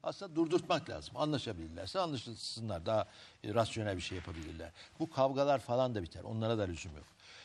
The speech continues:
E, kaldı ki bir de dış mesele var. Yani dış meselede bakın dünya basınına, Türk basınına, e, bu yüzden, e, birinci sayfaya çok fazla giremiyor yahut az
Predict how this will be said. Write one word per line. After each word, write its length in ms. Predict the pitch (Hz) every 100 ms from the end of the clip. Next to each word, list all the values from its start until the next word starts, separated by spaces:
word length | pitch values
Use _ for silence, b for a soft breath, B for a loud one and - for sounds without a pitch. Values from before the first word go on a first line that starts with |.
| B - - - -
E, 720 | 127 131 131 131 127 127 120 - - -
kaldı 320 | - 127 147 214
ki 340 | 202 156 113
bir 100 | 120
de 140 | 147 131
dış 280 | 170 -
mesele 380 | 107 - 82 80
var. 320 | 78 82 - _ _ 101
Yani 240 | 95 92
dış 200 | 120 -
meselede 460 | 113 - 104 127 185
bakın 340 | 185 165 120
dünya 360 | 107 110 117 107
basınına, 440 | 107 - 107 107
Türk 260 | - 120 -
basınına, 540 | 104 - 107 107 107 -
e, 280 | 101 104 104 98 101
bu 140 | 139
yüzden, 420 | 123 117 104 123 117 B B B -
e, 240 | 117 110
birinci 300 | 117 120 120
sayfaya 460 | - 127 113 120 110
çok 220 | 127 -
fazla 300 | 117 110 113
giremiyor 500 | 107 113 123 110 95
yahut 260 | 101 92 -
az 380 | 113 95 -